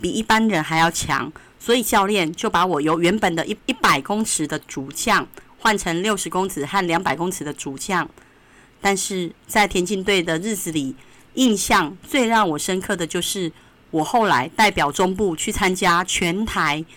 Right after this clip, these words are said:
各县市的田径比赛的那一段美好的集训时光。我在那里集训一个月哦，一天八小时啊，有半天是外面的老师来体育馆帮我们上一般正规的课，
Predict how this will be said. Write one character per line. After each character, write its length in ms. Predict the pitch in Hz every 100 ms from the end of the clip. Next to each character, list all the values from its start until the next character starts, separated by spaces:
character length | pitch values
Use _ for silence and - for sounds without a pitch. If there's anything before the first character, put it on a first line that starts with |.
| -
各 180 | - 277
县 240 | 220 240 196
市 160 | 214
的 140 | 185 160
田 240 | - 151
径 220 | 170 196
比 200 | 160 139
赛 380 | 127 - 165 - - -
的 120 | 180
那 200 | 190 196
一 60 | 208
段 180 | 233
美 240 | 180 165 165
好 200 | 180 156
的 200 | 156 143
集 220 | - 151
训 180 | 156 185
时 220 | - 139
光。 360 | 160 147 143 156 - - - -
我 100 | 165
在 160 | 240
那 160 | 226 226
里 100 | 165
集 180 | - 170
训 240 | - 214
一 120 | 185
个 100 | 180
月 240 | 160 185 160
哦， 260 | 147 147 170 - -
一 140 | - 214
天 260 | 214 202
八 160 | 196 190
小 180 | 170 147
时 220 | - 160
啊， 240 | 139 139 -
有 120 | 156
半 360 | - 247 214 190
天 400 | - 185 190 190 - -
是 300 | - 220 185
外 220 | 214 202
面 120 | 208
的 60 | 190
老 180 | 143
师 300 | 139 - 175
来 180 | 175 156
体 200 | 160 151
育 80 | 185
馆 200 | 180 143
帮 160 | 160 185
我 80 |
们 160 | 156 143
上 220 | - 196
一 80 | 175
般 260 | 190 180 180
正 220 | 208 170
规 160 | 170
的 80 | 160
课， 340 | 175 - 170